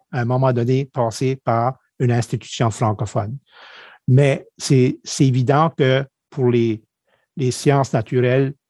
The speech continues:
l'ingénierie, c'est plus problématique que les sciences humaines et sociales.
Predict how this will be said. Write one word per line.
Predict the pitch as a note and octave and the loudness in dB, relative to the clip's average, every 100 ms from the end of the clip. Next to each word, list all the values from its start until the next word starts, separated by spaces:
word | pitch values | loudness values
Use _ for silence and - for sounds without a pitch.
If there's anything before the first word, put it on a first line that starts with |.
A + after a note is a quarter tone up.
| _ | _
l'ingénierie, | - B2+ B2+ C3+ B2 A#2+ C3+ - _ _ _ _ | -6 -2 0 0 0 0 -4 -8 _ _ _ _
c'est | - A#2+ | -6 -4
plus | - D3 | -2 -2
problématique | - B2+ A#2+ G#2+ G#2 C3 - _ _ | -2 0 0 0 0 0 -2 _ _
que | A2+ | -2
les | A2+ | -2
sciences | - C3+ A#2 - | 0 0 -2 -4
humaines | A2+ A2+ A2+ A#2+ - _ _ _ _ | -4 -2 -4 -6 -12 _ _ _ _
et | A3+ | -6
sociales. | B2+ A#2+ - G#2+ G2+ G#2 | -2 -2 -2 -4 -4 -10